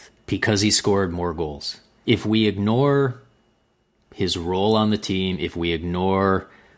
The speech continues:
what Crosby and Malkin have done, and we just say, "This guy had the most goals,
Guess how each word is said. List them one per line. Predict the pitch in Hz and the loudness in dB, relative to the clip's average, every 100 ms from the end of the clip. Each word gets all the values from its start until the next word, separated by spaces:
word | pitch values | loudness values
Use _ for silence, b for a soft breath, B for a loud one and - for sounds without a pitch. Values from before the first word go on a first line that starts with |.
| b | b
what | 87 87 - | 0 0 0
Crosby | - 90 92 95 | 0 2 2 2
and | 87 | 0
Malkin | 82 85 - 85 | 2 0 -2 -4
have | 78 | -4
done, | 82 80 80 78 | -2 -2 -4 -6
and | 87 82 | -6 -6
we | 82 | -4
just | - 87 - | -2 2 2
say, | - 80 80 - - - | 4 2 2 -2 -8 0
"This | 101 - | 2 2
guy | 127 110 | 2 2
had | 98 95 | 2 0
the | |
most | 90 87 - | 0 0 0
goals, | 87 80 78 - | 0 0 0 -2